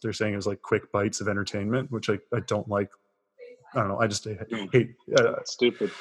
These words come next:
Speaker 1: sounds dumb. <laughs> But yeah, I, I've looked through the app.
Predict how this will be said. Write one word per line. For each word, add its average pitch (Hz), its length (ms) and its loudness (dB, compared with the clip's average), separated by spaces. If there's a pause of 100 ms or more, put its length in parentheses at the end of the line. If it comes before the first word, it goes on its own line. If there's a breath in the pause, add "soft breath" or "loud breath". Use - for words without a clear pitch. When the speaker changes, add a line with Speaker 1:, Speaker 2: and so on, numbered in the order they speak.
Speaker 1:
sounds 107 360 4
dumb. 110 300 4 (240 loud breath)
<laughs> 175 960 4
But 123 220 6 (340)
yeah, 123 200 8
I, 131 540 6
I've 123 120 -4 (180)
looked 127 360 4 (180)
through 135 440 6
the 120 180 4
app. 117 300 4